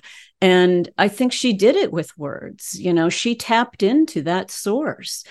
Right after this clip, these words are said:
And, uh, and so it's my mission to show the world that she was so much more than, than just a writer. <laughs> Than, you know, she was a genius's genius.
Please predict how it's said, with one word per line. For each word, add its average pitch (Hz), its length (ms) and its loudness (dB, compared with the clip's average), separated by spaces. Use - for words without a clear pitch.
And, 196 640 4
uh, 185 360 -2
and 208 120 0
so 208 480 0
it's 220 240 4
my 285 320 4
mission 156 720 2
to 202 140 0
show 220 280 4
the 202 140 2
world 170 260 2
that 147 120 -4
she 196 160 -2
was 170 180 -2
so 214 140 2
much 190 260 0
more 170 580 2
than, 156 760 0
than 180 280 2
just 185 360 0
a 170 80 0
writer. 156 600 -4
<laughs> - 40 -20
Than, 185 280 6
you 190 160 4
know, 165 120 4
she 247 220 -2
was 233 220 0
a 175 60 0
genius's 180 760 0
genius. 160 720 -4